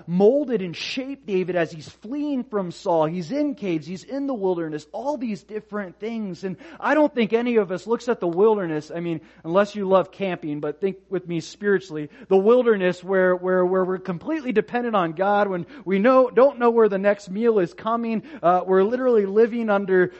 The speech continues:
um, under branches and, and, and kinda, uh, huts based, uh, made out of leaves and all these different things. It's this place of vulnerability. It's this place of danger. It's this place, though, that God ultimately uses to lead us to a place of dependence.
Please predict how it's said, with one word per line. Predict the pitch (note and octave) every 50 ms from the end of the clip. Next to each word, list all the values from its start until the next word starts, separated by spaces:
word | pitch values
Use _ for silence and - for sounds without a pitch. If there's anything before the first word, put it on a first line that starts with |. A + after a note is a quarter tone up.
| - -
um, | - E3+ E3+ D#3+ D#3+ D3+ D3 - -
under | F#3+ F#3+ F#3 F3+ E3
branches | - F3 F#3 G#3 A3+ A3+ A3+ - A3 A3+ A3 A3 D#3+ F3
and, | E3+ F3 -
and, | E3+ F3 F3
and | - F3+ E3 -
kinda, | F3+ G#3 G#3+ G#3+ G3+ G3 F#3 E3 - - - - -
uh, | D#3+ E3 D#3+ D3+ D3 C#3+ D3+
huts | - - A3 C4 B3+ - - -
based, | - E3 D3 G3 G3+ G#3 G3+ - - - F3
uh, | F3 E3+ E3+ E3 F3+
made | F#3+ A3 A3+ A#3
out | G#3+ G3 G3
of | E3+ F3
leaves | F3 F#3+ A#3+ C4 C4 B3+ F#3 G3+
and | G3 F#3+
all | G#3+ A#3+ B3+
these | B3+ A#3+ F#3+ -
different | A3+ G#3+ - G#3+ G3+ G3+
things. | A3 A3 G#3+ - - - - G3+
It's | F#3 G3+ G3+ -
this | A3+ G#3 - -
place | _ - A3+ A#3 C4 C4+ - -
of | G3+ G3+ F3 D3 C#3 B2+
vulnerability. | F3+ F#3+ G#3+ A#3+ B3+ B3+ B3 A#3+ G#3+ E3+ C#3+ C3 D#3+ G3 G#3+ A#3+ A#3 G3+ F#3 D#3 - - - -
It's | F#3 F#3 F#3 -
this | G3 G3+ - -
place | _ _ - G#3+ G#3+ B3+ C4 -
of | - - G3+ F#3 C#3+ B2+ B2
danger. | F3 G3 A3+ A#3+ A#3+ A3 D#3+ F3+ E3 D#3
It's | - F3+ F3 - -
this | F#3 E3+ - -
place, | _ _ - - A3 A3 A3+ G#3 - -
though, | - E3 D3+ C#3+ C#3
that | C3+ C3+ B2 _
God | - C#3+ D#3 F3 E3 D#3+ _ - - _ _ -
ultimately | - - F3 G3 G3+ - - F3 E3 D3+ A#2 C3+ C3+
uses | C3 C3 C3+ D3+ E3+ F#3 F3+ D3 D#3 C#3+ C3 -
to | - C#3
lead | B2+ B2+ C#3 D#3+ F#3+ G3
us | F#3+ F#3+ -
to | - D3 C#3
a | B2+
place | _ - B2+ B2+ B2 - D3+
of | C3
dependence. | C#3+ C#3 _ - - G3 G#3 G3 F#3+ E3 E3 - _ -